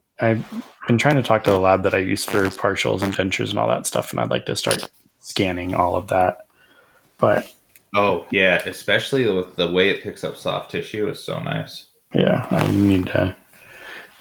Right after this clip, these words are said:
Speaker 1: I need to talk with them. That's on my list of things.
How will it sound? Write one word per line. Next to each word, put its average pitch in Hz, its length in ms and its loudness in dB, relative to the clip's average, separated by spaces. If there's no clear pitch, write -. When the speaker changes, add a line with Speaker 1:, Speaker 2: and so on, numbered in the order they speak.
Speaker 1:
I 117 40 2
need 98 120 0
to 98 80 -2
talk 98 300 0
with - 400 -4
them. 101 420 4
That's 101 200 0
on - 140 -6
my - 240 -8
list - 180 -2
of 98 120 -2
things. 101 560 -2